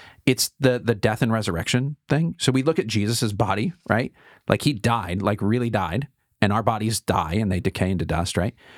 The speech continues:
And yet, Jesus came back in a to-, in a, as a human being with a physical form, um, but there is, like, that's gonna happen to the universe. The universe is gonna die. Like, it's gonna, it's gonna, you know, go through destruction, but it's also gonna be remade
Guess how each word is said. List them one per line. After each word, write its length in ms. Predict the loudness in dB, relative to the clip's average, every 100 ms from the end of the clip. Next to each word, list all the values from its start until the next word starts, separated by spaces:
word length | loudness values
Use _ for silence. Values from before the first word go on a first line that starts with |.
| -10 -2
And 180 | 0 2
yet, 440 | 0 0 -4 -8 _ _ _ -20 -20 _ _ -4
Jesus 320 | 0 2 0
came 340 | -4 0 0 2
back 440 | 0 -2 -6 -10 _ _ 0
in 160 | 0
a 120 | 2 -2
to-, 300 | 2 2 2
in 160 | 0 0
a, 160 | -4 0
as 180 | 0 2
a 40 |
human 260 | 0 2 2
being 400 | 2 0 -2 -4 -2
with 140 | 0
a 60 | 2
physical 340 | 2 2 0
form, 400 | 0 0 0 -2 -6 -20 -20 -4 0
um, 280 | 0 0 0
but 140 | 0
there 140 | 2 0
is, 180 | 0
like, 220 | 0 0 0
that's 160 | 0
gonna 140 | 0 0
happen 180 | 0
to 40 | 0
the 60 |
universe. 540 | 2 0 -2 -4 -6 -8 _ _ _
The 80 | 0
universe 280 | 2 2 0
is 80 | 2
gonna 160 | 0
die. 320 | 0 -4 -4 -12 _ -4
Like, 140 | 0
it's 100 | 0
gonna, 160 | 0 0
it's 120 | 0
gonna, 280 | -2 -4 -6 -2
you 100 | -2
know, 160 | -2 -8 _ -2
go 120 | 0 2
through 140 | 0
destruction, 500 | 0 0 0 -2 -6 -10 -12 -2
but 80 | -2
it's 80 |
also 260 | 0 0 2
gonna 140 | 0
be 100 | 0
remade 580 | 0 0 0 0 -2 -4